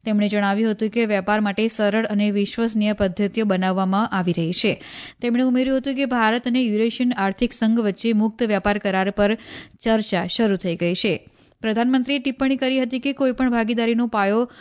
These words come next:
પછી ભલે તે વેપાર હોય કે રાજદ્વારી, પરસ્પર વિશ્વાસ છે. તેમણે કહ્યું હતું કે ભારત રશિયા સંબંધોની સૌથી મોટી તાકાત આ વિશ્વાસમાં રહેલી છે. આ વિશ્વાસ સંયુક્ત પ્રયાસોને દિશા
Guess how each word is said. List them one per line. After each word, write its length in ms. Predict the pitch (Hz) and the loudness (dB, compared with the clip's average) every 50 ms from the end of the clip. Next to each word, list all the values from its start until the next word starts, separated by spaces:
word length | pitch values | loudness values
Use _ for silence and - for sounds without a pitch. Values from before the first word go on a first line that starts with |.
| - - - - - - - | -20 -18 -18 -18 -16 -10 -4
પછી 220 | 240 233 - 262 | -4 -2 -2 -2
ભલે 240 | 226 240 233 233 233 | 0 0 2 2 2
તે 120 | 226 262 | 2 0
વેપાર 340 | 247 226 208 208 233 233 240 | 0 0 0 0 0 0 0
હોય 140 | 240 240 240 | 2 0 0
કે 160 | 220 247 240 | 0 0 0
રાજદ્વારી, 640 | 214 196 190 185 175 185 190 190 190 214 233 240 - - - - - _ - | 2 2 0 0 -2 -2 -2 0 0 0 0 0 -2 -8 -20 -20 -14 _ -2
પરસ્પર 460 | 240 240 254 254 - - - 247 247 | 0 0 0 0 -2 -2 -2 0 0
વિશ્વાસ 440 | 226 220 196 - - 190 185 196 190 | 2 0 0 0 -2 0 0 0 -2
છે. 320 | - - - 156 - - - - - - - - - _ | -2 -2 -2 -2 -4 -4 -12 -20 -20 -20 -20 -20 -12 _
તેમણે 200 | - 233 226 247 | -2 0 0 0
કહ્યું 320 | 254 302 285 285 294 311 302 | 2 2 2 2 2 0 -2
હતું 160 | 262 302 294 | 0 0 0
કે 80 | 311 302 | -2 -2
ભારત 400 | 302 262 226 214 220 247 - 247 | -2 0 0 0 0 0 0 0
રશિયા 320 | 226 214 214 - 254 240 | 0 0 -2 0 -2 -2
સંબંધોની 520 | - - 226 214 220 214 220 220 220 240 | -2 0 0 2 2 2 2 2 2 0
સૌથી 320 | 226 - 226 202 208 - 226 | 0 0 -2 -2 0 0 0
મોટી 260 | 208 202 190 214 220 | 0 0 0 -2 -2
તાકાત 480 | 208 196 175 175 - 202 214 208 190 - | -2 -2 -2 -2 0 0 -2 0 -2 -4
આ 120 | - 190 | -4 -2
વિશ્વાસમાં 640 | 190 196 208 196 - 240 233 226 233 - 240 233 214 | 0 0 0 -2 0 0 0 0 0 0 -2 -2 0
રહેલી 340 | 196 175 170 165 196 175 175 | 0 -2 -2 -2 -2 -2 -2
છે. 280 | - 214 190 147 - - - - - - - - - | 0 0 0 -2 -2 -6 -14 -18 -16 -16 -16 -10 -6
આ 100 | 202 214 | -4 -2
વિશ્વાસ 480 | 214 226 226 202 - - 240 247 269 269 | 0 0 0 -2 -2 0 2 2 2 2
સંયુક્ત 520 | 277 254 - 262 247 240 262 262 254 285 | 0 -6 -4 0 2 2 2 2 0 -4
પ્રયાસોને 540 | 254 254 233 220 220 214 - 226 214 220 226 | -4 0 0 0 0 0 0 0 0 0 0
દિશા 500 | 208 196 190 175 - 220 226 233 247 226 | 0 0 -2 -2 0 0 0 0 -2 -4